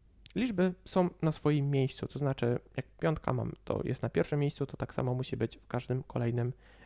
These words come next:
e, w każdym kolejnym takim miejscu, ok? Dobra, to wróćmy sobie do algorytmu.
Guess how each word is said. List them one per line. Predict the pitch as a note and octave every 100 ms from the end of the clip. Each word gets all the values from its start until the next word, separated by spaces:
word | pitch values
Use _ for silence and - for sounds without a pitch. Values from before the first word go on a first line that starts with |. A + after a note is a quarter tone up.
| -
e, | A#2+ A#2 A#2+ A#2 -
w |
każdym | - C3+ B2+ -
kolejnym | A#2+ A#2+ A#2+
takim | A#2+ - F2+
miejscu, | D3+ F3 -
ok? | - F#3+ D4 - - - - -
Dobra, | - - - -
to | D3
wróćmy | D#3+ F3+ C#3+
sobie | - A#2+
do | B2
algorytmu. | - C3+ - - - B3